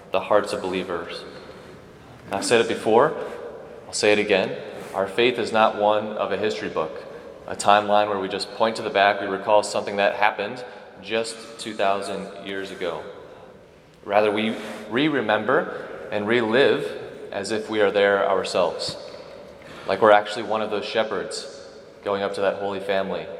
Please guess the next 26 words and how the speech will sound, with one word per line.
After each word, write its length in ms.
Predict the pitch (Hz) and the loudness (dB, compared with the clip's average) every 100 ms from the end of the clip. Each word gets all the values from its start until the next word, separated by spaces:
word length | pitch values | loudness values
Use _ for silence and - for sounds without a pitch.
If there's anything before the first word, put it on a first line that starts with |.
| - - - | -14 -16 -16
in 120 | 90 | 0
Bethlehem 500 | 98 98 92 82 80 | 0 2 -2 -6 -8
at 100 | 80 | -8
the 80 | 92 | -8
Nativity, 520 | 85 101 92 90 85 - - - - - - - - | -6 -6 -6 -8 -12 -14 -18 -20 -20 -20 -20 -20 -4
like 160 | 95 95 | -4 6
we're 100 | 104 | 8
eyewitnesses 1040 | 101 110 113 123 113 107 104 - - - - - - - - | 8 6 0 -2 -4 -6 -6 -6 -10 -16 -18 -20 -20 -20 -18
upon 320 | 101 113 101 | -2 0 0
Calvary 380 | 98 95 101 98 | 2 4 4 2
walking 440 | 92 95 - 104 | 4 4 2 -4
the 80 | 98 | -2
way 220 | 92 95 | 2 2
of 80 | 95 | 0
the 80 | - | -6
cross 640 | - 98 95 - - - - - - - | 0 2 2 -6 -10 -12 -18 -20 -20 -14
with 180 | 95 - | -14 -6
Christ, 640 | 98 95 95 - - - - - - - - - - | -2 -2 -4 -8 -12 -14 -16 -18 -18 -18 -20 -20 -12
and 100 | 101 | 2
like 220 | 101 107 110 | 6 6 4
we 160 | 113 | 4
are 80 | 113 | 4
in 80 | 107 | 4
that 220 | 101 95 | 0 2
upper 200 | 110 131 | 0 2
room 400 | 101 95 135 208 | 0 0 0 -4